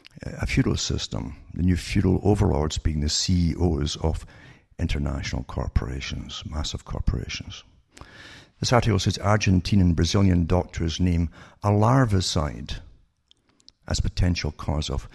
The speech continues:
microcephaly. Tenth of February two thousand sixteen.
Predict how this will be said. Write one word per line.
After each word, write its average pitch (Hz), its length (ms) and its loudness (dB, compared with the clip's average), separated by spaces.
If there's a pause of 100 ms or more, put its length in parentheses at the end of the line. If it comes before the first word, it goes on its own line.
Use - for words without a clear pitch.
(260)
microcephaly. - 840 -6 (1600)
Tenth 85 220 0
of - 80 -12
February 73 340 -2
two 76 180 -4
thousand 71 380 -4
sixteen. - 560 -4